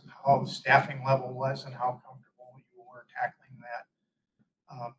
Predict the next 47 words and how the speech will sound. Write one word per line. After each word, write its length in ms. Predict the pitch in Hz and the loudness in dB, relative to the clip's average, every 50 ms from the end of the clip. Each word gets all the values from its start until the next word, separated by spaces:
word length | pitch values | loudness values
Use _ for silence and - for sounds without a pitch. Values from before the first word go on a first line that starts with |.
| _ _ _ _ _ - | _ _ _ _ _ 2
work 260 | 143 156 156 151 - | 2 2 2 2 -2
plan 260 | - - 147 147 123 | -6 -6 -6 -6 -8
and 140 | 120 120 120 | -12 -14 -14
the 100 | 120 123 | -16 -20
agenda, 340 | 123 - 135 139 135 131 127 | -16 -12 -10 -8 -6 -6 -6
and 120 | 123 123 - | -8 -10 -14
you 80 | - | -16
said 180 | - - - 131 | -14 -14 -12 -12
it 100 | 135 - | -14 -16
was 180 | - 131 - - - - | -16 -16 -18 -18 -16 -18
tight. 120 | 139 - - _ _ _ _ _ _ _ _ _ _ _ _ _ _ _ | -18 -18 -18 _ _ _ _ _ _ _ _ _ _ _ _ _ _ _
So 280 | - - 147 131 131 | -6 -2 0 2 2
I, 200 | - - 131 127 - - - | 0 0 -2 -4 -6 -6 -6
I 140 | - 131 131 | -4 -2 -2
don't 420 | 131 - 160 156 170 196 - - - | -2 0 2 2 2 2 2 0 -2
think 300 | - 151 143 143 - - | -2 0 0 0 -2 -4
this 180 | 151 139 - | -4 -4 -4
is 160 | - 143 127 | -6 -8 -10
the 100 | - 131 | -8 -6
year 220 | 123 123 131 131 131 | -4 -2 0 0 0
to 100 | 123 123 | 0 0
take 320 | 123 - 131 127 123 123 | -4 -8 -10 -10 -10 -8
on 140 | 120 117 117 - _ - | -8 -10 -10 -12 _ -20
new 120 | 117 117 117 | -20 -20 -20
design 540 | 117 117 - - 113 117 117 117 117 117 117 - _ | -20 -20 -20 -20 -18 -16 -14 -14 -14 -14 -16 -20 _
and, 320 | _ _ _ _ _ _ _ | _ _ _ _ _ _ _
and 100 | - - | -16 -12
so 260 | - - - 117 113 - _ _ | -12 -12 -10 -12 -16 -18 _ _
forth, 200 | - 107 110 - _ - | -20 -20 -20 -20 _ -20
or 140 | 120 113 104 - | -20 -20 -20 -20
the 200 | _ _ - 147 | _ _ -12 -12
biennium 360 | 139 117 117 113 113 _ _ _ _ _ _ _ | -12 -14 -16 -20 -20 _ _ _ _ _ _ _
to 60 | - 117 | -18 -16
do 80 | 117 | -16
that. 260 | 117 117 107 107 - _ _ _ _ _ _ _ _ _ _ _ _ | -14 -14 -14 -14 -16 _ _ _ _ _ _ _ _ _ _ _ _
So 280 | - - 147 131 127 | -8 -4 -2 0 0
I, 240 | 131 - - 165 - - - | 0 -2 -4 -4 -6 -6 -4
I 260 | 143 135 131 131 127 - | -2 0 0 0 2 4
am, 460 | 143 147 156 156 160 160 - - - - - - | 6 6 8 8 6 4 4 0 -6 -12 -14 -10
um, 380 | - 135 131 127 123 123 - - - | -6 -4 -2 -2 -2 -4 -6 -8 -14
supportive 540 | - - 147 127 - - 139 139 143 139 131 | -16 -14 -14 -12 -8 -4 -2 -2 -2 -2 -2
of 120 | 131 120 | -4 -2
option 640 | 117 120 123 127 - - - 135 131 131 131 - - _ _ _ | -2 -2 -2 -4 -8 -12 -10 -8 -6 -4 -4 -6 -8 _ _ _
two. 580 | - - 160 139 123 - 123 127 - - - - - | -6 0 4 6 6 8 6 6 4 0 -4 -10 -12
You're 100 | 131 123 | -12 -8
not 240 | 123 135 143 151 139 | -4 -4 -4 -2 -2
looking 320 | 135 135 - 143 135 131 | -4 -4 -2 -2 -4 -4